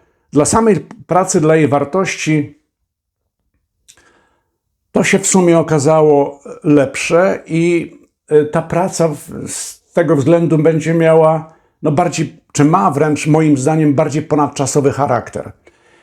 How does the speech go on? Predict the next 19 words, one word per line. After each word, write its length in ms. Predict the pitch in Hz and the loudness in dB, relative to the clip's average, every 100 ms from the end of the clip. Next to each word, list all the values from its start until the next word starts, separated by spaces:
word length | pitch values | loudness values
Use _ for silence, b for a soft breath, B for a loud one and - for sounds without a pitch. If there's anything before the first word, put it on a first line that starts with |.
| b - | b -6
Oczywiście 360 | 113 196 226 | 0 0 2
dynamika 720 | 165 127 170 202 240 220 - 151 | 2 2 2 2 2 0 0 0
zjawisk 500 | 139 196 175 170 - | 0 0 -2 -8 -4
społecznych 440 | 156 160 165 151 | -4 -2 -4 -6
w 80 | - | -4
Polsce 520 | 180 185 175 - 151 | -2 0 -2 -2 -2
i 60 | 139 | -2
w 100 | - | -6
świecie 420 | - 190 196 175 | 0 0 0 -4
i 60 | |
w 100 | - | -4
Polsce 340 | - 185 180 160 | -2 -2 0 -2
jest 180 | 151 - | -2 -2
tak 260 | 180 - - | -4 -6 -4
wielka, 840 | 135 165 151 - 135 156 175 - _ _ _ _ _ _ _ _ - | 2 4 4 2 -4 -4 -8 -18 _ _ _ _ _ _ _ _ -2
że, 800 | 151 117 110 160 160 156 160 156 - _ _ - | -2 0 0 2 2 2 -2 -6 -14 _ _ -4
e, 300 | 147 151 - - _ | -2 -2 -4 -10 _
niektóre 920 | 143 156 160 - 214 196 180 170 - - _ _ | 0 0 0 0 2 4 4 2 0 -8 _ _
aspekty, 1160 | - 160 - - 185 185 - 143 151 175 190 | -6 -6 -4 -2 -2 -4 -6 0 2 2 -2